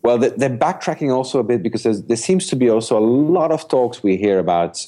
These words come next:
you know, backtracking from the whole, uh, Brexit idea that they might have another referendum or that the parliament still has to rec-, you know, to ratify the referendum. So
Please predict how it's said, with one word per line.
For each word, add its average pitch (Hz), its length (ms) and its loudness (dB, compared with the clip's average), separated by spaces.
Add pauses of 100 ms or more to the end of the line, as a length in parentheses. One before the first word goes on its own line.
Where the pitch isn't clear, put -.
you 95 80 0
know, 87 80 0
backtracking 90 800 -2
from 87 140 -2
the 80 100 2
whole, 87 600 0
uh, 69 340 0
Brexit 117 500 -2
idea 78 380 0
that 80 180 -4
they 98 60 -4
might 87 200 -2
have 85 180 -2
another 80 220 0
referendum 104 840 0 (400)
or - 100 -2
that - 400 -2
the - 120 -2
parliament 113 560 -2
still 92 200 -4
has 85 220 -4
to 90 100 -4
rec-, 90 360 -2 (120)
you 101 80 0
know, 85 120 0
to 95 120 -4
ratify 110 480 -2
the 98 80 -2
referendum. 95 800 0
So 87 320 -2